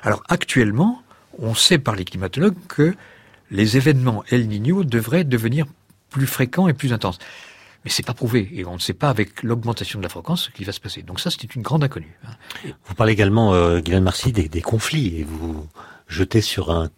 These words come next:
Speaker 2: conflit récent, un génocide même, euh, celui de Rwanda en mille neuf cent quatre-vingt-quatorze, un regard qui montre que ça n'est pas, euh, un conflit ethnique, religieux ou culturel qui est l'amorce, euh,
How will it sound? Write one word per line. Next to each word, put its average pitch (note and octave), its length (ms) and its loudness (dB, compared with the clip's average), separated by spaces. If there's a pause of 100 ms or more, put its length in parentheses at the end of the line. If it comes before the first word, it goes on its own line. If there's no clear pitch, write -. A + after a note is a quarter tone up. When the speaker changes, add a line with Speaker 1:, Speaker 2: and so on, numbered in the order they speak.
Speaker 2:
conflit F2 420 -8
récent, F2 360 -4
un F2+ 80 0
génocide F2+ 500 -2
même, G2 280 2
euh, D2 200 -8
celui F2+ 260 -6
de E2 80 -4
Rwanda F2 360 0
en D#2 80 -2
mille D#2+ 160 -4
neuf E2 100 -4
cent - 100 -10
quatre-vingt-quatorze, B2+ 720 -2 (600)
un E2 100 -4
regard E2 360 2
qui - 120 -8
montre G#2 220 4
que - 100 -2
ça - 200 -2
n'est D#2+ 140 0
pas, F#2+ 340 2 (600)
euh, D2+ 80 0
un D2 100 2
conflit E2 440 -2
ethnique, F#2 560 4
religieux E2 520 2
ou E2 80 2
culturel E2+ 480 0
qui - 140 -4
est D2 40 0
l'amorce, D2+ 580 0
euh, C2+ 480 -10